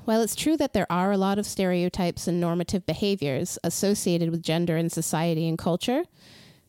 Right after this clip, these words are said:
these stereotypes are descriptive, not prescriptive. The way out of these narrow and restrictive roles is a commitment to releasing these stereotypes from your own heart and mind,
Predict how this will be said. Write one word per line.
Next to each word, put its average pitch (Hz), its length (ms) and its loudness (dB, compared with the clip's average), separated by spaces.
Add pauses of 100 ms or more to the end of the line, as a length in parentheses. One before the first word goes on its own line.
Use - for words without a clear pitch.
these - 160 2
stereotypes 277 640 0
are 226 100 2
descriptive, - 800 -4 (500)
not 202 420 2
prescriptive. - 840 -6 (1120)
The 202 120 2
way 202 300 4
out 196 420 -2 (280)
of 196 100 -2
these 175 280 0
narrow 190 600 2
and 202 160 0
restrictive 202 560 -2
roles 180 600 0 (300)
is 202 140 0
a 175 80 2
commitment 214 560 -2
to - 140 -4
releasing 233 520 0
these 247 200 0
stereotypes 190 720 0
from 190 160 0
your 180 180 -2
own 220 200 2
heart 190 320 -2
and 175 160 0
mind, 156 440 -6